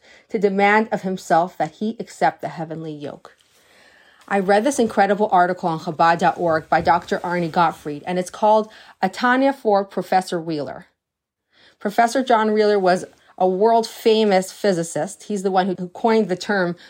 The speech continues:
black hole. A number of his students were Nobel Prize laureates. A tremendous thinker, he collaborated with Niels Bohr. The Reader's Digest had an article quoting him,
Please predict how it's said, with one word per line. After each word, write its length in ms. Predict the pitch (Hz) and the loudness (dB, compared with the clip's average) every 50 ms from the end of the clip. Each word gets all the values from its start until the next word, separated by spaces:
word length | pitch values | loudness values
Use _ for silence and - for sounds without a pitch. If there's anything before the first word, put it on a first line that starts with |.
| _ _ 185 | _ _ -2
black 360 | 180 185 180 190 190 185 - | 2 2 4 4 2 0 -2
hole. 400 | - 170 151 139 160 202 196 196 _ _ _ - - - _ _ _ _ - | -4 -4 -2 -2 -4 -6 -8 -12 _ _ _ -20 -20 -20 _ _ _ _ -6
A 60 | - 196 | -2 0
number 260 | 220 254 269 254 240 | 2 2 2 2 0
of 100 | 214 - | 0 0
his 120 | 208 185 | -2 -6
students 420 | - 220 208 202 208 202 196 - 185 | -4 -2 -2 0 0 -2 -2 -4 -4
were 320 | 180 190 185 175 175 175 _ _ _ - | -2 0 0 0 -2 -4 _ _ _ -8
Nobel 520 | - 185 190 196 202 196 180 202 185 185 | -4 -2 2 2 2 2 4 4 2 2
Prize 420 | 180 - - 202 190 175 175 175 180 | 0 -2 0 2 2 2 2 0 0
laureates. 760 | 180 185 185 175 175 160 143 123 87 - - - - - _ _ _ _ _ _ _ _ - | 0 0 2 2 2 0 -2 -4 -6 -10 -14 -20 -20 -20 _ _ _ _ _ _ _ _ -10
A 80 | 202 | -10
tremendous 600 | 185 - - 226 214 220 233 262 262 254 240 - | -8 -4 -2 0 2 2 2 2 2 0 -2 -6
thinker, 400 | - - 254 247 233 220 190 175 | -2 0 2 2 2 4 2 2
he 360 | 185 185 - 190 185 185 175 - | 2 0 -2 -2 -2 -2 -4 -6
collaborated 720 | - - 214 202 196 190 202 202 214 208 202 190 190 165 170 | -6 -2 2 2 4 2 2 2 2 0 2 0 0 -4 -6
with 160 | 170 - - | -8 -4 -2
Niels 320 | 185 185 185 180 175 170 | 0 0 2 0 0 -2
Bohr. 460 | 139 139 165 165 156 156 127 90 - - _ _ _ _ _ _ _ _ _ _ _ _ _ _ _ _ _ _ _ _ _ _ _ _ _ _ _ _ _ _ _ | -6 -10 -6 -4 -2 -2 -2 -4 -8 -18 _ _ _ _ _ _ _ _ _ _ _ _ _ _ _ _ _ _ _ _ _ _ _ _ _ _ _ _ _ _ _
The 220 | - 202 196 220 | -10 -2 0 0
Reader's 380 | 214 233 269 302 359 370 311 - | 2 2 0 2 2 0 0 -2
Digest 640 | - - 202 190 202 214 208 208 180 151 135 - - | 0 0 2 4 4 2 2 2 0 0 0 -2 -4
had 220 | - 185 170 185 208 | -2 -2 0 0 0
an 100 | 226 220 | -2 0
article 480 | 214 202 202 208 208 202 - - 175 | 2 2 2 2 0 -4 -4 -8 -8
quoting 460 | 175 - - 190 185 185 180 156 143 | -8 -4 -2 0 0 0 -2 -4 -6
him, 320 | 123 147 135 113 - 175 | -8 -10 -12 -12 -14 -14